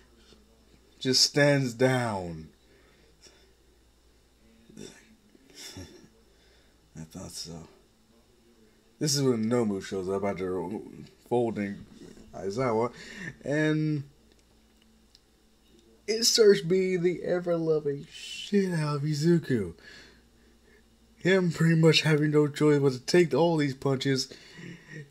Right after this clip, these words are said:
while Sue and Mineta are running away. And yeah, Izuku, he already knows how to beat this thing. Go for the brain, duh. The only thing is, he knows that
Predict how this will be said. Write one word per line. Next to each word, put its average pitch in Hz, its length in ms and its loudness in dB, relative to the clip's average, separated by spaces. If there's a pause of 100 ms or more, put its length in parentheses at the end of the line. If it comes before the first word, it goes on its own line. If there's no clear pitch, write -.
(180)
while 123 460 -2 (260)
Sue 170 680 2
and 143 160 2
Mineta 143 680 4
are 123 140 2
running 117 380 -2
away. 104 440 -4 (2500)
And 120 240 -2
yeah, 190 180 4
Izuku, 240 440 2
he 247 100 6
already 262 240 0
knows 269 220 4
how 131 320 2 (320)
to 131 60 -6
beat 127 160 0
this 110 180 -2
thing. 196 300 -2 (240)
Go 175 140 0
for 196 160 2
the 196 40 -2
brain, 220 440 -4
duh. 151 320 2
The - 580 -14
only 202 160 2
thing 190 220 -2
is, 180 360 2
he 208 120 2
knows 185 480 -2
that 156 160 -4